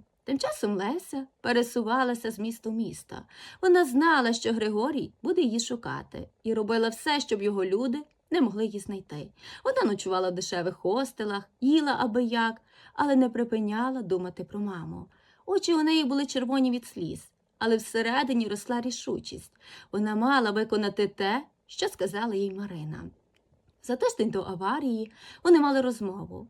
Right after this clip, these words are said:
яка тепер здавалася Лесі пророчою. «Доню, ти маєш знати правду про свого батька», — сказала Марина. «Якого батька? Ти ж казала, що він нас кинув», — здивувалася Леся.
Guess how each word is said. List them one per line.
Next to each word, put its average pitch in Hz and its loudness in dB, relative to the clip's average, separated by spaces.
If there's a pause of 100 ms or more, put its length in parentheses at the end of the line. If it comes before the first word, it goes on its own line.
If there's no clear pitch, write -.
яка 190 -8
тепер 240 -2
здавалася 202 0
Лесі 208 -2
пророчою. 190 -8 (580)
«Доню, 185 -4 (180)
ти 262 0
маєш 247 2
знати 233 -4
правду 233 -2
про 190 -4
свого 202 -8
батька», — 170 -10 (160)
сказала 180 -8
Марина. 180 -10 (540)
«Якого 202 -10
батька? 170 -12 (240)
Ти 226 -8
ж - -10
казала, 240 0
що 226 -6
він 233 0
нас 226 -2
кинув», — 170 -6 (240)
здивувалася 196 0
Леся. 170 -10